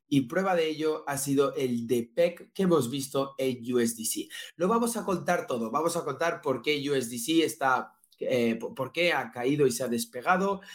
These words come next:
qué significa la quiebra de estos bancos, qué papel va a tener el gobierno de Estados Unidos y en qué se parece esto o no a escenarios anteriores como el dos mil siete o el dos mil ocho.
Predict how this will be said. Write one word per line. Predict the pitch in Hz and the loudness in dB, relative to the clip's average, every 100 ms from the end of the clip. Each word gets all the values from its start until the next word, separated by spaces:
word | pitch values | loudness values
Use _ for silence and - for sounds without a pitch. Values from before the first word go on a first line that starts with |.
| - - - | -20 -16 2
qué | 196 | 2
significa | 190 175 170 185 165 147 147 | 4 0 0 2 2 2 0
la | 143 135 127 120 - | -2 0 0 -2 -6
quiebra | - 170 180 165 | -6 -2 0 0
de | 135 | -2
estos | 127 131 120 113 | -4 -2 -4 0
bancos, | 165 175 - 185 185 - | 0 0 -2 -2 0 0
qué | 220 | 0
papel | 220 185 185 175 | 2 0 0 0
va | 160 | -2
a | |
tener | 143 147 143 | -2 -2 0
el | 131 | 0
gobierno | 120 120 135 127 | -2 -2 -2 -2
de | 120 | -4
Estados | 117 127 117 | -2 -4 -2
Unidos | 123 151 170 170 - - | -4 0 0 -2 -8 -16
y | 147 160 | 2 2
en | 135 | 2
qué | - 202 | -2 -2
se | 233 | 0
parece | 233 170 175 170 | 0 0 -2 -4
esto | 160 - 160 | -6 -2 0
o | 131 | 0
no | 143 170 - | 0 -2 -4
a | 131 120 120 | -2 0 0
escenarios | 117 123 127 139 147 147 | -2 -2 -2 0 0 0
anteriores | 135 117 131 127 135 160 160 | -4 -4 -6 -2 0 0 -4
como | - 120 117 | -6 0 2
el | 113 | 2
dos | 113 117 | -2 0
mil | 135 | 0
siete | 135 143 139 165 | 0 -4 -2 0
o | 127 | 0
el | |
dos | 117 113 | -4 -8
mil | 123 120 117 | 0 0 2
ocho. | 185 185 113 | 2 2 -4